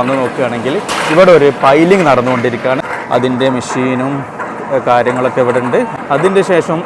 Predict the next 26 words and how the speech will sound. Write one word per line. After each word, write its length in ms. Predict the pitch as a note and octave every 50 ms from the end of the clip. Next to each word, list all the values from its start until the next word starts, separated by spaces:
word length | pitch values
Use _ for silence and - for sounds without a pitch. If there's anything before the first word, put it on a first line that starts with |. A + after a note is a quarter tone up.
| -
ഇങ്ങോട്ട് 240 | C#3+ D3 F3 F3+ E3+ D3+
നോക്കുകയാണെങ്കിൽ 400 | C#3 B2+ - D3+ C3+ C#3 C3+ C#3
ഇവിടെ 160 | B2 B2+ C3 B2 A#2+
ഒരു 100 | C3 B2+ B2+ C3 - - - - - - - - - -
പില്ലർ 300 | - C#3 C3+ C#3 D3+ D#3 D#3 D#3
വെച്ചിട്ടുണ്ട്. 440 | C#3+ C3+ - D3+ A#2+ D3+ C#3+ D#3+ F#3 F#3+ F3 C#3
അതിൻ്റെ 300 | B2 B2+ B2 A#2+ B2+ C3 B2 B2
മുകളിൽ 320 | B2+ B2+ B2+ B2+ B2+ C3 C3+ B2+ A#2+
ഗർഡേഴ്സ്, 460 | B2 B2 A#2+ B2+ C3 C3+ B2+ B2 - - - - A2+ C3
ഗർഡേഴ്സൊക്കെ 560 | C3 A#2+ A#2 B2 C#3 C#3 C3 - C#3+ C#3 C#3 C3+
വെച്ചിട്ടുണ്ട്. 480 | C3 - - C#3+ - D3+ C3+ C#3 D3 G3+ B3 - - - - - D#3
അതിൻ്റെ 280 | C3 C3+ C3+ B2+ C3+ C#3 C3
മുകളിൽ 280 | C3 B2+ C3+ C#3+ D3 C#3+ C#3
ഇനി 120 | C3 C3+ C#3 B2+ - D3
കോൺക്രീറ്റ് 460 | D3 D3 D#3+ D3+ E3 F3 D3 D#3+ D3 -
ചെയ്യാനുള്ള 420 | D3+ C3+ C3 C3 D3 C3+ C3 C3 C3 C3
വർക്കിൻ്റെ 500 | B2 B2 A2 - - D3 C3 C#3 B2 C#3+ B2+ B2
പരിപാടികൾ 520 | C3 A#2+ B2+ C3+ C3 C3 C3+ C3 C#3+ C#3 C3+ C3
നടന്നുകൊണ്ടിരിക്കുകയാണ്. 1000 | B2 B2 B2+ C3+ C#3 B2+ C#3+ C#3+ C#3 C#3+ C3+ G#2+ - C#3+ D3 D3 C#3+ C#3+ E3 G#3+ B3+ - - - - - - - - - - C#3
ഇവിടെയൊക്കെ 300 | C3 C3+ D3 - D#3+ C#3 -
പില്ലറിൻ്റെ 460 | D3 C3+ C#3 D3 D3+ D3+ D#3 D#3 D#3 D3
വർക്ക് 340 | C#3+ C#3 B2+ - - D#3 D3+ F3 - - - -
കംപ്ലീറ്റ് 420 | C#3+ C#3 C#3 C#3+ D3+ D#3+ D#3 C#3 D#3+
ആയിട്ടുണ്ട്. 380 | D3+ D3+ C3+ - D3 C#3 C#3 F#3+ B3 - - C#3+
അവരുടെ 180 | A#2 A#2+ B2+ B2 B2
മുകളിൽ 320 | B2 B2 A#2+ B2 C3 C3